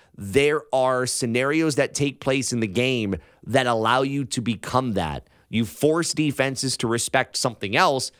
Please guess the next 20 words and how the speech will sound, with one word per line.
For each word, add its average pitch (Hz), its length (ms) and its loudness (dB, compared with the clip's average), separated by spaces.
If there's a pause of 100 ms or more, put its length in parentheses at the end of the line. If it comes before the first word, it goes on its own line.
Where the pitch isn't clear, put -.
(280)
that 127 460 0
allows 120 480 2
you 110 400 0 (300)
to 135 100 -2
become 131 440 0
a 120 80 0
receiving 120 540 0
threat 113 380 0
out 117 120 0
of 107 60 -4
the 101 80 -6
backfield 110 680 0 (320)
because 123 480 0
you've 101 180 -4
run 143 260 2
the 127 80 -4
ball 107 280 2
so 104 280 0
well 90 440 0 (320)
or 120 420 2